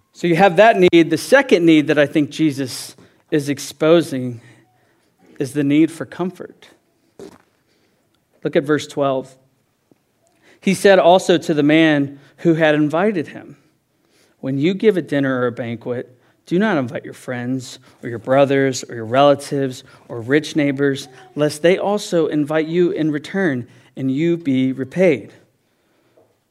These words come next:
So all of you hosting A F C championships parties today, you might have to get out your phones right now and rescind some invitations, right? Don't invite your friends, your brothers and sisters, whatever.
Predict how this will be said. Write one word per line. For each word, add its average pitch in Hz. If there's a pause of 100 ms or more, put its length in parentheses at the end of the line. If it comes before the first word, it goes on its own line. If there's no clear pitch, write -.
(180)
So 165
all 214
of 170
you 170
hosting 196
A 180
F 175
C 175
championships 165
parties 165
today, 151 (220)
you 151
might 185
have 202
to 185
get 185
out 185
your 165
phones 165
right 170
now 165
and 156
rescind 170
some 160
invitations, 151 (560)
right? 208 (1400)
Don't 233
invite 294
your 269
friends, 311
your 247
brothers 254
and 254
sisters, 277
whatever. 247